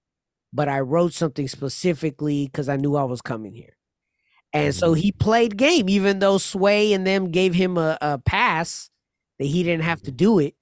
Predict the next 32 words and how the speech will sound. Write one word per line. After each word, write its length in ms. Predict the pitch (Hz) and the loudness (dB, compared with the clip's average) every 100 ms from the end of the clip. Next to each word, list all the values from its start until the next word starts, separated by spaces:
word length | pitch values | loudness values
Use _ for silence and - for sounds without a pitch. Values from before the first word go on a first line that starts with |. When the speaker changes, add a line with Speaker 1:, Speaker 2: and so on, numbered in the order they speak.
| _ _ _ _ _ _ _ _ _ _ _ | _ _ _ _ _ _ _ _ _ _ _
Speaker 1:
He 220 | 165 170 | -4 -4
still 580 | - 180 175 170 165 156 _ _ | -2 2 4 4 2 -2 _ _
participated 960 | 160 - - 220 180 - 151 120 98 - _ _ _ _ _ _ | -2 -2 0 0 0 -2 -2 -4 -10 -16 _ _ _ _ _ _
and 220 | 151 147 | -4 -4
still 300 | - 175 160 | -4 -2 0
stepped 380 | 143 - 160 - | -2 -2 -2 -2
up 140 | 160 | -4
to 140 | - 151 | -2 -4
the 100 | 143 | -4
plate. 380 | - 165 135 107 | -4 -6 -6 -6
So 120 | 147 | -2
I 140 | 135 | -2
thought 220 | 160 165 | -2 -4
Speaker 2:
That's 120 | 160 160 | -2 -2
Speaker 1:
that 60 | |
was 120 | 151 | -2
Speaker 2:
dope. 0 | |
Speaker 1:
hella, 240 | - - 147 _ - | -4 -12 -16 _ -12
I 80 | - | -6
thought 160 | 147 170 | -2 0
that 160 | 175 | 2
was 120 | 175 156 | 2 2
hip 180 | 175 | 2
hop. 260 | 127 95 - _ | 0 -6 -10 _
I 120 | 127 | -6
was 100 | 147 | -4
like, 200 | 139 139 | -4 -4
"All 220 | 143 185 220 | -2 -2 0
right, 280 | 220 226 208 | 0 0 -2
man, 340 | 202 214 226 | -4 -4 -4
you 120 | 233 | -4
know." 300 | 226 220 247 | -4 -6 -8